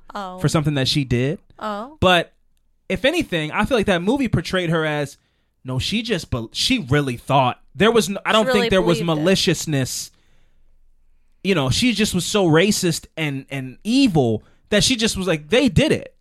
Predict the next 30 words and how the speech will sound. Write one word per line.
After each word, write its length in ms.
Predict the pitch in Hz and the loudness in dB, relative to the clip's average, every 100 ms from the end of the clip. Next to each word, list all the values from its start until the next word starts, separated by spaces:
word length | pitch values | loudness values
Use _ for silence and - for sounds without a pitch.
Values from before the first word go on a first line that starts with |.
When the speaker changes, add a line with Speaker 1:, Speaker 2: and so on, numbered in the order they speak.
| 139 | -8
Speaker 2:
Th-, 200 | 185 160 | -6 0
there, 160 | 220 - - 156 151 | 0 0 -8 -10 -2
whatever 460 | 208 262 277 269 180 - _ _ | 2 4 4 2 -2 -8 _ _
thing 340 | - 214 233 220 | -4 -4 -2 0
that 140 | 202 | 0
you're 220 | 175 185 170 _ _ _ | 2 0 -2 _ _ _
trying 220 | - 196 | -2 0
to 80 | 185 | 0
say 180 | - 196 | -2 -2
they 140 | 180 | 0
didn't 240 | 165 185 185 | 0 -2 0
do, 280 | 165 208 226 _ _ _ _ _ _ _ | 4 4 2 _ _ _ _ _ _ _
you, 480 | _ 147 196 233 180 _ _ - | _ -10 -6 -6 -8 _ _ -14
they, 260 | 147 202 | -4 -4
j-, 260 | 170 - _ _ - | -4 -14 _ _ -6
there's 220 | 160 214 | 0 2
a, 40 | 214 | 2
there's 260 | 170 202 | 0 -2
a 60 | 170 | 0
reason 340 | 170 214 175 160 | 0 0 -2 -4
to 100 | 160 | -2
why 200 | 151 135 | 0 0
it 80 | |
looks 180 | 131 127 | -4 -10
that 200 | 120 90 | -10 -12
way, 160 | 101 95 | -12 -8
because 300 | 127 185 160 | -4 -2 -2
it's 100 | 156 | 0
definitely 480 | 185 - 147 120 113 | -2 -2 -6 -10 -10
them. 320 | 156 80 | -12 -12